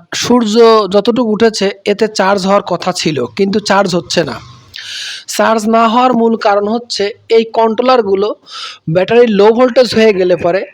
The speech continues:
আর সে সাপোর্ট দিতে পারে না। তা এখন আমার ব্যাটারির যে পরিস্থিতি সেটা আপনাদের বলি।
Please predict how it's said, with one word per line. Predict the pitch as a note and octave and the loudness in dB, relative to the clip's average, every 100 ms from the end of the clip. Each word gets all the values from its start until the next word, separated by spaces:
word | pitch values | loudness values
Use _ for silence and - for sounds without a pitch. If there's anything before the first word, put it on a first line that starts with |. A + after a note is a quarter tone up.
| _ | _
আর | F#3+ G3 | -2 -2
সে | - - G#3+ | -2 -2 -2
সাপোর্ট | - F3+ G#3 | -2 -2 0
দিতে | F#3 F#3 F#3+ | 0 -2 -2
পারে | F#3 C3+ | -2 -4
না। | A2+ A#2+ - _ _ - - - - - - | -8 -14 -18 _ _ -18 -14 -14 -14 -16 -8
তা | F#3 - | -6 -4
এখন | G#3+ - C4+ C4 | -6 -2 -2 0
আমার | A#3 A#3 | 0 0
ব্যাটারির | G3+ G3+ G#3 G3+ | -2 -2 -4 -2
যে | F#3+ | -2
পরিস্থিতি | G3+ F#3 F3+ - - G3+ | -2 -4 -4 -8 -8 -6
সেটা | F#3+ F3 F3 | -4 -4 -6
আপনাদের | E3+ E3+ F3+ | -4 -4 -4
বলি। | D#3+ D3+ E3 | -2 -4 -6